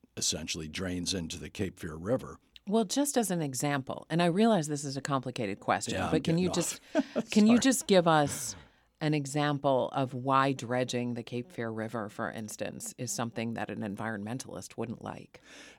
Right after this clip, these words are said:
Speaker 1: Uh, the main problem is the Cape Fear River communicates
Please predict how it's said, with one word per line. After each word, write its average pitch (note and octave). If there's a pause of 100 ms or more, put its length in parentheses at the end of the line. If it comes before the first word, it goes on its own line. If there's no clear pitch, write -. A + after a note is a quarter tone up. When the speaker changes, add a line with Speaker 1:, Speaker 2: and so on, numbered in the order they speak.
(100)
Speaker 1:
Uh, A2
the G2+
main A#2+
problem A2
is F#2+ (420)
the F#2+
Cape A2+
Fear A2+
River G2
communicates G2